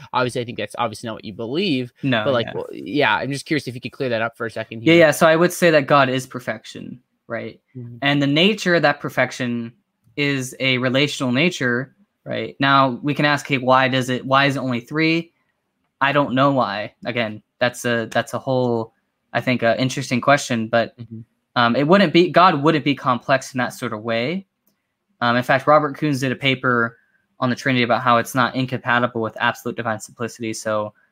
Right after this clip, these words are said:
Speaker 2: I mean, in terms of, um, you know, simplicity is concerned, God is simple in the sense of his essence. So God's essence is what is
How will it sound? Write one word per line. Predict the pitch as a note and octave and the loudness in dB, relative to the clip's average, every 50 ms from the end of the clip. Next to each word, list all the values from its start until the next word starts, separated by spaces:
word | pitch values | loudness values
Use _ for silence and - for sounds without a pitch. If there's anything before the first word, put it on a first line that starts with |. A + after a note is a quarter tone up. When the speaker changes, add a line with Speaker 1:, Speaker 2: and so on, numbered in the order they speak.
| _ _ _ _ _ _ _ _ _ _ _ | _ _ _ _ _ _ _ _ _ _ _
Speaker 2:
I | - | -2
mean, | A#2+ A#2 A2+ A2+ | 0 2 2 0
in | A2+ | 0
terms | - - C3+ C3 B2+ B2 A#2 | 0 2 2 4 4 4 4
of, | A#2+ A#2+ A2+ A#2 A2+ A2 | 4 4 4 4 2 2
um, | A2+ - - A#2 A2+ A2 G#2+ G#2+ G#2+ G#2+ A2 A2 G#2+ _ _ _ _ _ _ _ _ _ _ _ _ _ _ _ _ _ | -2 -2 -2 -2 0 0 0 -2 -4 -6 -10 -12 -14 _ _ _ _ _ _ _ _ _ _ _ _ _ _ _ _ _
you | - A#2+ | -2 0
know, | B2 C#3+ | 0 0
simplicity | - - B2+ A#2+ E3+ G3 G#3 G3+ - D#3 D3 C#3 C3 C3 C3 B2 A#2+ - _ _ _ - | 0 -2 -2 2 4 4 4 4 2 4 4 4 6 4 4 2 -2 -6 _ _ _ -8
is | B2+ A#2+ | -8 -6
concerned, | - - B2+ A#2+ - B2+ A#2+ A#2 A2+ A2 G#2+ A2 - - _ _ _ _ _ - G2+ | -6 -6 -6 -4 -2 0 0 0 0 -2 -4 -6 -10 -14 _ _ _ _ _ -10 -2
God | B2+ C3+ C3 C3+ C#3 C#3 | 2 4 6 6 6 4
is | C3 B2+ | 2 0
simple | - - D3 C#3 B2+ C#3 B2+ B2+ | 0 -2 -2 -2 0 0 -2 0
in | A#2+ | 0
the | A#2 A2 | -2 -4
sense | - - A#2+ A2 - | -4 -6 -6 -6 -6
of | A2 | -8
his | A2 - A#2 - | -10 -8 -4 -2
essence. | B2 A2+ - - - - - - | -2 -2 -2 -6 -10 -12 -10 -8
So | A#2+ A2+ | -8 -2
God's | A2+ B2+ B2 A#2+ A#2 - - | 2 2 4 4 2 0 0
essence | D3+ D#3 D3 - - C#3+ B2+ A#2+ A#2 - - | 0 0 0 0 -2 -2 -2 -2 -2 -4 -6
is | A#2 A#2 | -10 -6
what | A#2 B2 A#2+ G#2+ - - | -2 -2 -2 -2 -2 -6
is | - B2+ A#2 A2 - - | -8 -6 -6 -8 -8 -12